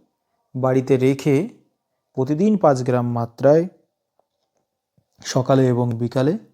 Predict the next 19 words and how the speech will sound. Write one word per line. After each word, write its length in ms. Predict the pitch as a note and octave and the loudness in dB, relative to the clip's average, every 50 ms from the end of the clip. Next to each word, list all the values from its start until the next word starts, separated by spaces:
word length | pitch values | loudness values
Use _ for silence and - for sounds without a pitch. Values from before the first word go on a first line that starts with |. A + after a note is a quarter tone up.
| _ - | _ -8
দুগ্ধসহ 640 | B2 B2 A#2+ A#2+ A#2+ B2+ A#2+ - - A#2+ A#2 D3+ G#3+ - _ _ _ _ _ _ _ _ _ _ _ _ - | -6 -4 -4 -4 -6 -8 -6 -4 -4 -4 -4 -4 -6 -8 _ _ _ _ _ _ _ _ _ _ _ _ -10
এটাকে 340 | C3 A#2 B2+ A#2+ - E3+ F#3+ | -8 -6 -6 -6 -6 -8 -12
খেতে 300 | - - A#2+ A#2+ - B2 | -10 -10 -12 -10 -10 -10
হবে। 220 | A2 A2 A2 - - - _ _ _ _ _ _ _ _ _ _ _ _ _ _ _ _ _ _ _ _ _ _ _ _ _ _ _ _ _ _ _ _ - | -10 -10 -10 -12 -16 -20 _ _ _ _ _ _ _ _ _ _ _ _ _ _ _ _ _ _ _ _ _ _ _ _ _ _ _ _ _ _ _ _ 0
কয়েকদিন 440 | - D3 D#3+ E3+ E3 E3 G3 G3+ F3+ | 4 6 6 6 4 2 0 0 0
খেলেই 400 | F#3 - D#3+ D#3+ D3 C#3+ F3+ A3 - _ _ _ _ _ _ _ _ _ _ _ _ _ _ - | 0 0 2 2 2 2 0 -4 -10 _ _ _ _ _ _ _ _ _ _ _ _ _ _ -4
দারুণ 380 | B2 C3+ C#3+ D3 D#3+ F3 E3 D3 | 0 2 4 4 4 4 2 0
উপকার 360 | B2+ A#2+ B2 A#2 A#2+ A#2 A2+ | 0 -2 -4 -4 -4 -6 -6
পাবেন। 380 | A#2 C3+ B2 A#2 B2 B2+ C#3 D#3 _ _ _ _ _ _ _ _ _ _ _ _ _ _ _ _ _ _ _ _ _ _ - | -8 -12 -14 -14 -14 -16 -18 -20 _ _ _ _ _ _ _ _ _ _ _ _ _ _ _ _ _ _ _ _ _ _ 0
পাঁচ 240 | - D3 D#3 D3+ - | 2 2 2 2 -2
থেকে 240 | - G3 F#3 G3 F3 | -6 -4 -2 -2 -2
সাত 220 | - - C#3+ C#3+ | -2 -2 -4 -2
দিনের 340 | C3+ C3+ D#3 D#3+ E3+ F3 E3 | -2 -2 -2 0 0 0 0
মধ্যে 440 | D#3 D3 C3+ B2 B2 C3 D3+ G#3+ B3 - _ _ _ _ _ _ - | 0 -2 -2 -2 0 0 0 -2 -4 -10 _ _ _ _ _ _ -4
আপনি 340 | - C3+ C#3 C3 B2+ B2 B2 B2 B2 B2+ - _ _ _ _ _ _ _ - | -2 -2 -2 -2 -2 -2 -2 -2 -2 -6 -8 _ _ _ _ _ _ _ -2
এর 140 | C3 B2+ B2+ C3+ - | 0 0 0 0 0
অনুভূতি 440 | C3 C3+ C3+ C3 A#2+ C3 C#3+ C#3 D3 | 0 0 0 0 -2 -2 -2 -2 -2
বুঝতে 320 | C3+ C3+ C#3+ C#3 - D#3+ | 0 -2 -2 -2 -2 -2
পারবেন 360 | D3 D3+ D3+ D3 C#3+ D3+ F3 | 0 2 2 2 2 0 -2